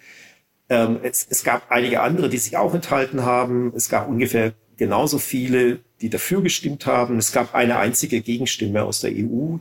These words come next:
das war die Tschechische, ähm, Republik. Und es gab auch andere Abstimmungen, also wo die, wo die, wo, wo die, ähm,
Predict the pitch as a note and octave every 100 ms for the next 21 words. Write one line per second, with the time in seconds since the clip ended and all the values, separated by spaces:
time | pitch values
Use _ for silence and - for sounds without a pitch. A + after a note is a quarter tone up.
0 | - B2+ - - - - - - A#2 -
1 | D2+ G2+ G2 _ - - - - - -
2 | - - - - - _ _ - - -
3 | - - _ _ _ _ _ - B2 -
4 | _ _ _ - - D#3 C#3 C#3+ - C3+
5 | F3+ F3 D3 C#3+ C#3 C#3 _ - - _
6 | _ - A#2+ - C3+ B2 B2+ B2 B2+ A#2+
7 | - A#2+ _ - B2+ C3+ C#3 _ _ _
8 | _ _ _ C3 C3 A#2+ A#2+ B2 B2 _
9 | _ _ _ _ _ _ _ _ _ _
10 | _ _ A#2+ A#2+ A#2 A2+ G#2+ G#2 G#2 A2
11 | G2